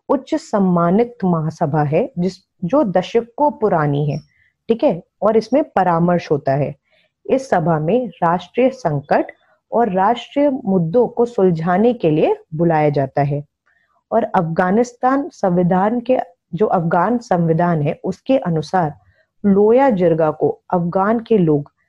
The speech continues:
सर्वोच्च अभिव्यक्ति मानते हैं, तो उनके लिए बहुत ही ज्यादा महत्वपूर्ण है। लेकिन अगर अफगानिस्तान का हम संविधान देखें, उसके अनुसार ये जो लोया जिरगा है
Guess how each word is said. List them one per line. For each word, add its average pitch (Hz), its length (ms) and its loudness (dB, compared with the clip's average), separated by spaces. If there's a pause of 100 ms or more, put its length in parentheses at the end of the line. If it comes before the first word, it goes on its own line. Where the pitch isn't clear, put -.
(280)
सर्वोच्च 202 840 0
अभिव्यक्ति 170 800 0
मानते 151 460 0
हैं, 143 180 -6
तो - 120 -4
उनके 202 420 0
लिए 226 200 4
बहुत 170 480 0
ही 202 120 2
ज्यादा 160 380 0
महत्वपूर्ण 165 680 -2
है। 165 220 -2 (480)
लेकिन 185 260 2
अगर 247 240 2
अफगानिस्तान 185 720 0
का 247 120 0
हम 247 80 0
संविधान 175 580 0
देखें, 160 380 -2 (520)
उसके 214 420 0
अनुसार 247 640 2 (200)
ये 196 180 2
जो 233 120 4
लोया 190 400 4
जिरगा 180 380 2
है 175 300 0